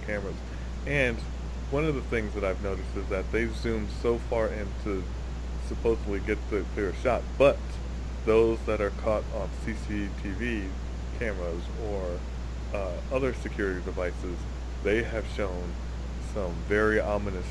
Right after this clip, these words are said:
things. And as soon as it appears on YouTube or another media sharing thing, it is either taken down or it is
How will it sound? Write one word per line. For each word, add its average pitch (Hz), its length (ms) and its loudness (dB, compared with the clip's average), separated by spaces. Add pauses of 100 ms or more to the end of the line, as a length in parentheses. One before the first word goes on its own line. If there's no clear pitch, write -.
things. 98 220 -2 (840)
And 92 340 0 (100)
as 92 120 -2 (180)
soon 123 560 0
as 113 240 0
it 110 140 0
appears 113 600 4
on 101 440 -2 (500)
YouTube 107 480 0
or 98 300 4
another 101 580 2 (500)
media 104 400 2
sharing 92 360 0 (100)
thing, 95 240 0
it 90 160 -2
is 87 160 -2
either 90 240 0 (100)
taken 104 320 0
down 98 320 -2 (500)
or 90 360 0
it 90 260 -2
is 85 140 -2